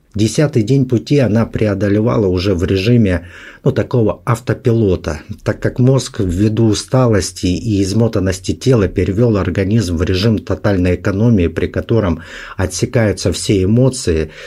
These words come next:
все переживания, заставляя только выполнять организм направленную на выживание задачу.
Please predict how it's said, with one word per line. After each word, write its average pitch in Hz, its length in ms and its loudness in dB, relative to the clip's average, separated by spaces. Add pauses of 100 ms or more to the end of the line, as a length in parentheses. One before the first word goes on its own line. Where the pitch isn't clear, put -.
(280)
все - 240 -2
переживания, 104 800 2
заставляя 98 720 0
только 101 540 0
выполнять 104 880 0
организм 92 640 0 (100)
направленную 90 760 0
на 101 160 0
выживание 90 580 0
задачу. 90 640 -4